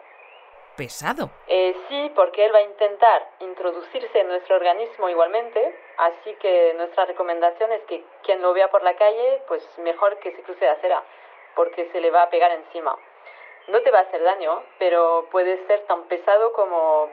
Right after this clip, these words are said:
Speaker 2: pues, como cualquier persona con dos copas de más.
Speaker 1: Ah, vale, entendido. Bueno, en ese caso suponemos que, igual que ha pasado con otros virus, bastará con esperar a que se extinga por sí mismo para que desaparezca de Biotopía,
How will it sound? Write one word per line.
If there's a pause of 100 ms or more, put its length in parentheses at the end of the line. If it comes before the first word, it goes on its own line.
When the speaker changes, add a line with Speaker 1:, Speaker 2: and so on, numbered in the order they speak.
Speaker 2:
pues, (340)
como
cualquier
persona
con
dos
copas
de
más. (600)
Speaker 1:
Ah,
vale,
entendido. (720)
Bueno,
en
ese
caso
suponemos
que, (220)
igual
que
ha
pasado
con
otros
virus, (200)
bastará
con
esperar
a
que
se
extinga
por
sí
mismo
para
que
desaparezca
de
Biotopía,